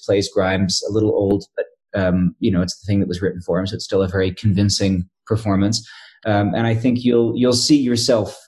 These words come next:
um, the degree of moral complexity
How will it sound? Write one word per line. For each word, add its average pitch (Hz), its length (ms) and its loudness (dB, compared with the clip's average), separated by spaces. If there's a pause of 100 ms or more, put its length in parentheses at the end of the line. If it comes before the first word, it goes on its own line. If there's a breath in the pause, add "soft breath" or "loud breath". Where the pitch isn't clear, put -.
(120)
um, 92 420 0
the 107 100 -2
degree 110 640 2
of 98 300 0 (440 soft breath)
moral 113 380 4
complexity 98 800 0